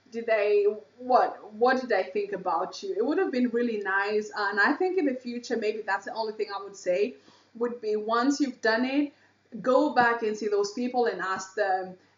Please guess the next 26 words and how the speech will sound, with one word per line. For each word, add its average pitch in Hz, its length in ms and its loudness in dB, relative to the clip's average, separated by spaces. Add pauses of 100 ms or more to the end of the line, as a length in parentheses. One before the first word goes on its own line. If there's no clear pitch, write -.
uh, 185 200 -2
their, 185 380 0
their 190 260 4
reaction, 190 880 0
uh, 185 220 0
what 220 180 2
was 247 180 4
their 196 140 2
first 196 320 -2
impression 196 520 -8
of 185 80 -12 (140)
you, 196 160 -12
and, 185 120 -12 (380)
uh, 190 440 -2
and 196 300 -4 (100)
how 220 320 4
did 233 240 -6
they, 190 500 0 (220)
how 247 240 4
did 370 160 10
they 233 160 4
take 202 460 -2
you 190 340 -4
for 196 160 0
a 190 120 -6
mad 208 160 0